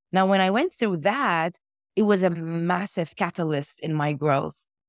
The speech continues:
Like, working on the subconscious and healing was great. But, you know, when we heal, we heal and then we kinda dip again. And then we heal and we dip again. And then we do a bit more healing and then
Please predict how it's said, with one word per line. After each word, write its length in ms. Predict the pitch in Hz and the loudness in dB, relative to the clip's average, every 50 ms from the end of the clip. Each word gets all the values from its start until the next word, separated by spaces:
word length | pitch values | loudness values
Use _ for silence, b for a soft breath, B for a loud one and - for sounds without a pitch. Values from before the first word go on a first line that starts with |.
| _ _ _ _ | _ _ _ _
Like, 160 | - 175 170 | 0 0 2
working 340 | 151 185 214 262 - 339 294 | 4 2 2 4 4 4 6
on 120 | 254 214 185 | 6 4 2
the 60 | 185 | 0
subconscious 580 | - 202 180 - - 190 196 208 208 - 180 - | 0 0 -2 0 0 2 2 2 2 0 0 0
and 160 | 165 156 160 | 0 0 2
healing 340 | 165 190 208 214 196 170 156 | 4 6 6 6 6 6 4
was 200 | 151 151 139 135 | 4 2 0 -2
great. 420 | 123 117 170 170 165 165 160 - _ | -2 0 2 2 2 2 0 0 _
But, 160 | 175 170 - | 0 0 2
you 140 | - 208 214 | 2 4 6
know, 140 | 220 214 | 6 6
when 220 | 214 208 214 214 208 | 6 6 4 4 4
we 120 | 208 226 | 2 0
heal, 400 | 202 196 254 311 339 285 254 233 | -2 0 2 4 4 4 4 4
we 120 | 202 208 202 | 2 2 0
heal 360 | 190 233 262 269 277 269 247 | 2 4 4 4 4 4 4
and 100 | 220 214 | 4 4
then 200 | 220 214 214 202 | 6 6 4 2
we 80 | 190 | 0
kinda 240 | - - 202 202 185 | -2 -2 -2 -2 -2
dip 200 | 165 156 185 180 | -2 -4 -4 -2
again. 460 | 165 151 143 165 156 147 139 139 139 - _ _ _ _ _ _ - | -4 -2 0 0 0 0 0 -2 -6 -10 _ _ _ _ _ _ 0
And 100 | - 196 | 2 4
then 100 | 196 196 | 4 4
we 120 | 185 208 | 4 2
heal 420 | 180 185 233 240 233 233 233 226 220 | 2 2 4 4 6 6 6 4 4
and 140 | 196 185 185 | 4 2 2
we 100 | 196 175 | 2 2
dip 180 | 156 180 - | 0 0 -2
again. 400 | 175 165 147 165 156 151 147 147 | -2 0 0 0 0 0 0 0
And 120 | 156 160 170 | 0 0 2
then 100 | 170 175 | 2 2
we 140 | 185 185 | 2 2
do 120 | 180 214 220 | 2 2 2
a 40 | 208 | 2
bit 160 | 175 208 - | 2 0 2
more 160 | 202 208 202 | 4 4 4
healing 480 | 196 185 208 208 202 202 196 196 196 190 | 2 2 2 2 2 4 4 4 4 2
and 100 | 180 180 | 2 2
then 300 | 175 175 165 156 - | 0 -2 -4 -6 -10